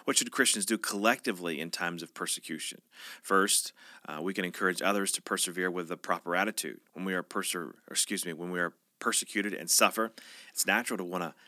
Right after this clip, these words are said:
get revenge and restitution, but we need to have the attitude of Christ and enlist the power of the Holy Spirit to help us in our time of testing. Second, the church leaders are to take the lead in shepherding the people that God has charged them with. In the same vein, the younger ones are to submit to their authority.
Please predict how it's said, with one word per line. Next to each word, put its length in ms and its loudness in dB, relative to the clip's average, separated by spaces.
get 160 -6
revenge 460 0
and 60 -4
restitution, 720 -2
but 120 0
we 100 -2
need 140 -2
to 40 0
have 240 0
the 120 0
attitude 260 -2
of 100 -10
Christ 360 0
and 80 -6
enlist 240 -2
the 60 -10
power 260 0
of 80 -2
the 60 -8
Holy 180 -4
Spirit 300 -2
to 60 -16
help 220 0
us 320 2
in 80 -10
our 80 -6
time 260 0
of 120 -12
testing. 400 -4
Second, 380 4
the 80 -4
church 260 0
leaders 320 2
are 160 -2
to 80 -2
take 240 -2
the 60 -6
lead 260 0
in 100 -4
shepherding 480 2
the 80 -6
people 380 -8
that 140 -10
God 200 -2
has 100 -2
charged 560 -2
them 200 -8
with. 280 -10
In 80 -2
the 80 2
same 260 6
vein, 260 4
the 60 0
younger 320 0
ones 280 -2
are 140 -6
to 120 -6
submit 540 2
to 100 -6
their 360 -4
authority. 500 -10